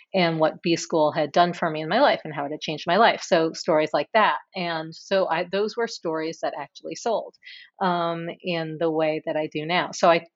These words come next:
that was me trying my hand at it, not really understanding that that was an evolution in my writing style. But, um, I sold a bunch, um, and I was like, "Holy crap, that actually worked." Like, telling stories and then said, "I can sell."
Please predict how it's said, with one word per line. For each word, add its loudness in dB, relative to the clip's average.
that 6
was -2
me -4
trying -6
my -8
hand -6
at -2
it, -4
not -2
really 0
understanding -4
that -2
that -2
was -4
an -2
evolution -4
in -6
my -4
writing 4
style. 2
But, 6
um, -2
I -4
sold 4
a 6
bunch, -2
um, -2
and -2
I -18
was -12
like, -4
"Holy -2
crap, 0
that 0
actually -4
worked." -2
Like, -4
telling -6
stories -2
and -4
then -4
said, -8
"I 0
can -2
sell." -2